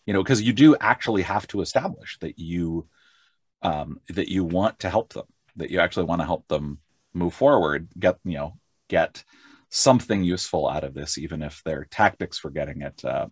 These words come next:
m-, may not be <laughs> the thing that you're gonna support. But I think until you have that, it's hard to ask about, "Are you willing to change?"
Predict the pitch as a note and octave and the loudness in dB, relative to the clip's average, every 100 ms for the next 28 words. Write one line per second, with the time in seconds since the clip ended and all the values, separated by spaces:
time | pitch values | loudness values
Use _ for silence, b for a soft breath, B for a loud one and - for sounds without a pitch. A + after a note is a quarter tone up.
0 | - E2 - E2 D#2 D2+ - - D2 C#2+ | -10 -10 -8 -6 -4 -6 -6 -8 -8 -8
1 | - - C#3+ A#2+ G2+ G2 G2 F2+ D#2 - | -2 2 4 4 2 0 -2 -4 -4 -8
2 | E2 A#2+ G#2 - _ _ b b b b | -8 -4 -6 -6 _ _ b b b b
3 | b F#2+ - - A#2 A2+ F#2 - D3 B2+ | b 6 6 4 4 4 2 4 6 6
4 | G#2 F2 E2 D2 G#2+ F#2+ B1 - - - | 4 2 -2 0 4 4 2 -10 -16 -20
5 | _ _ _ _ _ _ _ - G#2 - | _ _ _ _ _ _ _ -2 -2 2
6 | B2+ A2 F2+ - F2 G2 - F2+ C#2+ C2 | 6 6 4 0 2 4 2 -4 -4 -4
7 | E2 D2+ C#2+ C#2 - C2+ - - C2 - | -6 -6 -8 -10 -12 -14 -14 -12 -12 -14
8 | - - | -18 -20